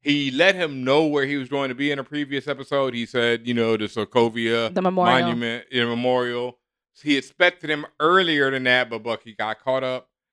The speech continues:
Speaker 1: He knows probably that he's gonna get sent to the vault, you know, when the Wakandans come, because people question why the Wakandans wanna take him back to Wakanda. It's because they
Speaker 2: Yeah,
Speaker 1: have
Speaker 2: the
Speaker 1: this
Speaker 2: wrath.
Speaker 1: open relationship with the world.
Speaker 2: Yeah.
Speaker 1: So they're trying to be more like that. And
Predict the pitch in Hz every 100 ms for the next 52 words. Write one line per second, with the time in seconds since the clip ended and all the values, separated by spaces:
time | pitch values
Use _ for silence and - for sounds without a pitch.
0 | _ _ _ - 160 165 160 208 240 254
1 | 233 _ 202 202 190 170 151 156 143 165
2 | 165 151 165 - 175 165 156 131 139 151
3 | 139 - _ 143 139 135 139 139 135 123
4 | 131 156 151 147 - 156 147 139 139 147
5 | 139 135 _ _ _ 202 190 165 180 165
6 | 147 143 139 131 147 147 147 127 139 139
7 | 139 127 123 120 113 113 143 143 135 135
8 | 123 - 139 127 135 123 135 139 131 123
9 | 180 208 147 143 131 131 135 131 120 139
10 | 110 123 110 113 123 131 131 127 123 -
11 | 175 156 - 131 147 143 143 139 131 131
12 | 131 123 131 127 123 120 117 127 123 123
13 | - 123 120 117